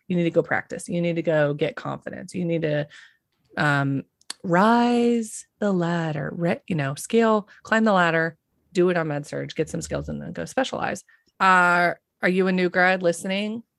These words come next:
Have you stepped foot on a med surg unit? You're taking a little journey down the hallway. I have a family member who is like, "It is the shitting ground for the hospital."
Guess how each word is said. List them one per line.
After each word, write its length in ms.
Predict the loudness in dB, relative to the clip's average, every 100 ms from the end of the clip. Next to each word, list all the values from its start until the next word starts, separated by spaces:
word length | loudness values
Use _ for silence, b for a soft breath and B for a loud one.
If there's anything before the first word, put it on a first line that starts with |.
| _ -10
Have 100 | -10
you 60 |
stepped 240 | -4 -4 -2
foot 180 | -4
on 100 | -2
a 40 | -4
med 200 | -6 -6
surg 220 | -8 -6
unit? 320 | -6 -6 -6 -10 _ _ _ _ _
You're 80 |
taking 300 | -12 -8 -6
a 40 | -6
little 240 | -6 -6
journey 440 | -8 -6 -4 -4 -4
down 240 | -4 -4
the 60 | -4
hallway. 520 | -2 0 0 -2 -4 _ _ _ _ -10
I 40 |
have 100 | -8
a 60 | -6
family 360 | -6 -4 -4
member 320 | -2 -4 -4
who 360 | -6 -4 -4 -6 _ _ _
is 200 | -8 -4
like, 320 | -4 -4 -8 -20 _ _ _ 0
"It 160 | 2
is 160 | 2 0
the 120 | -4
shitting 580 | -6 -2 2 4 2 2
ground 560 | 4 4 4 2 0
for 200 | -4 -4
the 160 | -2 -2
hospital." 680 | -2 -4 -4 -6 -2 -2